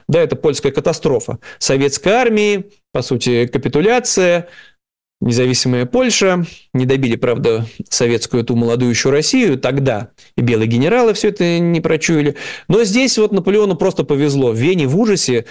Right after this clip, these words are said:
Давным-давно никто не приближался из вражеских армий к Вене со времён вот османских вторжений, потому что тут дрогнули таки Габсбурги, согласились на переговоры, перемирие, которое в итоге привело к, э, миру.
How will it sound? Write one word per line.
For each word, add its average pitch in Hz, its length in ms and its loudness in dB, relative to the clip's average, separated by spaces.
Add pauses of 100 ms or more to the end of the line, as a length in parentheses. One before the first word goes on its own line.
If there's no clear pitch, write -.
(120)
Давным-давно 160 580 2
никто 190 260 0
не 156 100 0
приближался 139 640 0
из 120 60 0
вражеских 143 460 -2
армий 143 360 -2 (260)
к - 60 -8
Вене 214 260 2
со 139 140 0
времён 147 340 0
вот 127 160 0
османских 143 540 -2
вторжений, 175 540 0
потому 151 380 -2
что 156 140 -2
тут 139 240 -4 (400)
дрогнули 127 840 2
таки 127 180 -2
Габсбурги, 202 800 0 (180)
согласились 156 680 0
на 135 80 -2
переговоры, 151 720 0
перемирие, 143 680 0
которое 135 340 0
в 139 80 0
итоге 135 520 -2 (440)
привело 139 520 2
к, - 200 -6
э, 120 240 2
миру. 220 440 0